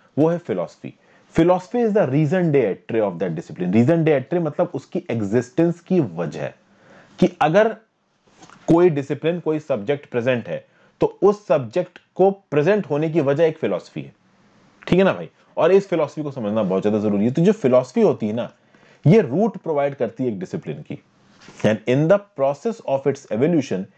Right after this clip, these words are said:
it also experiences a distinct historical process। तो फिलॉसफी एक डिसिप्लिन की रूट प्रोवाइड करती है, और एवोल्यूशन के प्रोसेस में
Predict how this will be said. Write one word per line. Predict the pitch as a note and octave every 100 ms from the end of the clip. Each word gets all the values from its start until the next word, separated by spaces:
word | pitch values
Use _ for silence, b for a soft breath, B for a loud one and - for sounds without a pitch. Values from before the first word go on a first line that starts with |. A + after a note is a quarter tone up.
| b -
it | B2
also | C3+ C#3 F#3+ D#3
experiences | - B2+ C3 C#3+ D#3+
a | A2+
distinct | A2 B2 _ G#3 G3+ -
historical | A2 - G#2+ G2+ G2+ E2+
process। | D#2 - - _ b b b -
तो |
फिलॉसफी | D3 C#3+ C3+ D3+ - _ G#3+ A3 A#3+ - -
एक | D#3 D#3
डिसिप्लिन | A#2 B2+ C#3+ E3 F3+ E3
की | A#2+
रूट | A2 C3
प्रोवाइड | - C3 C3+ C3
करती | B2 - C#3+
है, | - _ B B B -
और | F#3+ G3 _ _ _ _
एवोल्यूशन | D3+ F#3+ A#3 A3+ C4+
के | A#3
प्रोसेस | G3+ D#3+ D3+ E3 A#2
में | G2